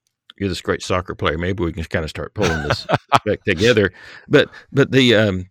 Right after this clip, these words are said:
Speaker 1: uh, we like Ted Lasso, you know,
Speaker 2: Yeah. <laughs>
Speaker 1: and
Speaker 2: Yeah.
Speaker 1: there's the thing at the, in, in one of the Ted Lasso episodes where they're, they're out of town, and so he's looking for an activity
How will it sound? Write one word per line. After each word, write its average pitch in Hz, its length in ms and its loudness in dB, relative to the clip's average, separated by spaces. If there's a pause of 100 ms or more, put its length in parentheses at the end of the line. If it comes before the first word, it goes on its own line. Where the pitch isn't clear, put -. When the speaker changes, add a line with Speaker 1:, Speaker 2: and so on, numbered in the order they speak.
(300)
Speaker 1:
uh, 107 140 2
we 120 120 2
like 117 220 4
Ted 131 220 4
Lasso, 104 560 2 (460)
you 104 100 -2
know, 95 80 -2
Speaker 2:
Yeah. 98 200 4 (260)
<laughs> - 260 -6
Speaker 1:
and 120 120 2
Speaker 2:
Yeah. 123 40 4
Speaker 1:
there's 123 180 4
the 107 100 -2
thing 104 560 0 (100)
at 101 160 -4
the, 104 320 0
in, 98 280 -4
in 98 140 -2
one 107 100 0
of 92 60 0
the 85 60 0
Ted 95 220 2
Lasso 110 340 0
episodes 92 640 -2
where 85 200 -2 (320)
they're, 95 240 0
they're 107 180 2
out 104 140 4
of 85 80 -4
town, 85 480 -2 (480)
and 92 200 -4
so 95 140 2
he's 95 160 0
looking 104 220 0
for 98 140 0
an 87 60 -2
activity 87 680 0